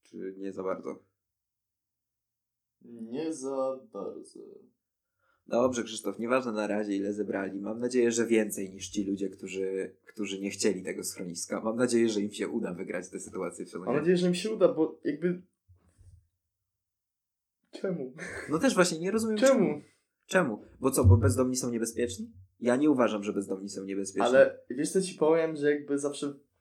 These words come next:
Speaker 2: jak jest jakby osoba, która pójdzie do takiego schroniska,
Speaker 1: Tak,
Speaker 2: to ona
Speaker 1: musi,
Speaker 2: musi spełniać pewne
Speaker 1: musi
Speaker 2: warunki.
Speaker 1: być trzeźwa przede
Speaker 2: Zresztą
Speaker 1: wszystkim.
Speaker 2: bezdomny raczej sam z siebie tak nie przyjdzie tam.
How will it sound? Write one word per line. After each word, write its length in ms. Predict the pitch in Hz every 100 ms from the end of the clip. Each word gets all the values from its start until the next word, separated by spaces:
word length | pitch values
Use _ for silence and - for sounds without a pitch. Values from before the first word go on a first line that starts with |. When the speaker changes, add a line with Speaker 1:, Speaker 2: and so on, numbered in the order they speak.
| -
Speaker 2:
jak 300 | 127 135 -
jest 480 | - 139 - - -
jakby 520 | 131 131 135 135 - -
osoba, 280 | 131 147
która 240 | 165 - 139
pójdzie 320 | 139 180 139
do 60 | 127
takiego 360 | 120 120 120
schroniska, 840 | 123 - 120 117 113 - 127 151 - _ _ _
Speaker 1:
Tak, 100 | 98
Speaker 2:
to 40 | 123
ona 80 |
Speaker 1:
musi, 180 | 123 -
Speaker 2:
musi 120 | 120
spełniać 440 | - 143 139 139 139
pewne 320 | 147 135 143
Speaker 1:
musi 60 | 147
Speaker 2:
warunki. 440 | 170 202 180 175
Speaker 1:
być 200 | 117 123
trzeźwa 340 | 117 104 -
przede 160 | - 151
Speaker 2:
Zresztą 260 | - 156 147
Speaker 1:
wszystkim. 220 | - - _ _ _ _ - -
Speaker 2:
bezdomny 600 | - 165 165 180 180 180
raczej 260 | 180 180
sam 200 | 180 180
z 40 | 180
siebie 200 | 185 180
tak 200 | - -
nie 60 |
przyjdzie 420 | 190 - 185 156 131
tam. 400 | 123 107 95